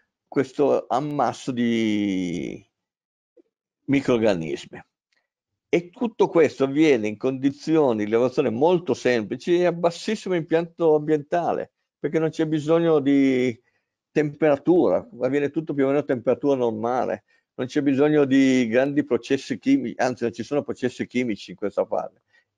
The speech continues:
Sono i batteri che si moltiplicano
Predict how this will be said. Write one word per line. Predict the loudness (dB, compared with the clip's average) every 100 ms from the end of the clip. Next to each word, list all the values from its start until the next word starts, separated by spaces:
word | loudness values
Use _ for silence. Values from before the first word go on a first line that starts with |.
| _
Sono | -4 0
i | 0
batteri | 0 -2 -4 0 2 2 0
che | 0 -2
si | 0 2 2
moltiplicano | 2 -2 0 -2 -2 -4 -4 -4 -8